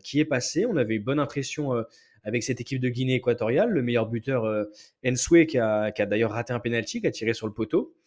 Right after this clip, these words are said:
Donc la Guinée, euh, qui affrontera en quart de finale la République démocratique du Congo, qui a fait un gros coup, pour le coup, parce que, euh, parce qu'elle a éliminé J-, l'Égypte,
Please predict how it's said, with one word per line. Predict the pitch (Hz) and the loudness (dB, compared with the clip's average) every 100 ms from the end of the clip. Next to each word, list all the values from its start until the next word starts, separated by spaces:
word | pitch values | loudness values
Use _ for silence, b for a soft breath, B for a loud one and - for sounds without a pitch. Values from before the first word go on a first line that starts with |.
| B B - | B B -6
Donc | 113 123 | -2 2
la | 117 | 2
Guinée, | 107 135 139 139 - | 2 -2 -2 -2 -6
euh, | 110 107 101 98 98 95 98 | -6 -4 -4 -4 -4 -8 -12
qui | - 113 | -2 -2
affrontera | 107 - 113 - 123 117 - _ | -2 -4 -8 -6 -4 -4 -6 _
en | 107 | -14
quart | - 160 | -2 0
de | 135 | 0
finale | - 135 139 | -2 -2 -2
la | 113 107 | -2 0
République | 143 170 202 | 0 0 0
démocratique | 151 151 156 135 - 135 | 2 2 2 -2 -4 -6
du | 131 | -2
Congo, | 143 143 208 | 0 2 2
qui | - 156 | 0 -4
a | 147 147 | 0 0
fait | - - | -2 -8
un | 98 | -8
gros | 95 127 135 | 0 2 2
coup, | - 127 B B B B - | 0 -8 B B B B -4
pour | 113 | 2
le | 113 | 2
coup, | 110 139 | 2 -2
parce | 127 107 - | -2 -4 -4
que, | 117 | 0
euh, | 107 101 98 98 90 - _ _ _ - - | 0 2 -2 -6 -10 -18 _ _ _ -14 -10
parce | 101 | -8
qu'elle | - 110 | -4 0
a | |
éliminé | 117 131 143 147 | 2 4 4 4
J-, | 127 117 | 2 -2
l'Égypte, | 127 120 120 156 - | -2 -2 -2 -6 -10